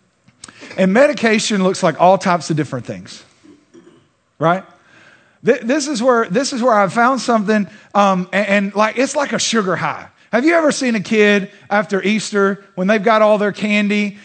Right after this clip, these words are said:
and you finally let them eat all that candy and they're just going through chocolate, rah, rah, rah, rah,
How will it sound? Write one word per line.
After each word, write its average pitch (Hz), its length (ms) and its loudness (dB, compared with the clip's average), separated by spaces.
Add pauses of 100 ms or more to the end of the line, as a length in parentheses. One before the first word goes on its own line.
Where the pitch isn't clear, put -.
(120)
and 190 140 0
you 226 140 2
finally 226 340 2
let 214 140 6
them 202 120 0
eat 202 160 0
all 208 160 4
that 202 160 2
candy 202 360 -4
and 185 100 -2
they're 226 120 0
just 185 260 -4
going 220 260 2
through 208 160 -2
chocolate, 196 400 -2
rah, 175 220 2
rah, 175 360 -2
rah, 165 180 -2
rah, 170 340 0